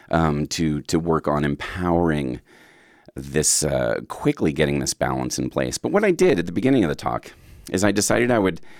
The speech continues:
I would, uh, give this quiz and, uh, ask people to answer the questions. And then at the end of the talk,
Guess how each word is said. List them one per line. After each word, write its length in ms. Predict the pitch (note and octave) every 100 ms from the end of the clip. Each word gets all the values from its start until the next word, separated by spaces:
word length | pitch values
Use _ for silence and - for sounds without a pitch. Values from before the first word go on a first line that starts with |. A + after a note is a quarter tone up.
| - - - - - _ _ _ _
I 160 | F#2 F2+
would, 300 | E2 E2 E2
uh, 260 | D2+ D2
give 320 | - F2+ E3+ -
this 160 | E3+
quiz 520 | - - F#2+ C2+ - - _ _ _ - - _ -
and, 400 | G#2 G2+ F#2 F2+
uh, 40 | F#2+
ask 400 | F2 A2 - -
people 360 | A#2 - G#2
to 200 | F#2+ F2
answer 300 | D2 F2+ -
the 80 | E2+
questions. 580 | - D2+ D2+ - D#2 D2
And 180 | D#2+ D#2+
then 180 | D#2+ E2+
at 100 | D#2+
the 100 | A#2
end 140 | D3+
of 100 | F2
the 80 | F2
talk, 460 | - C2 B1+ -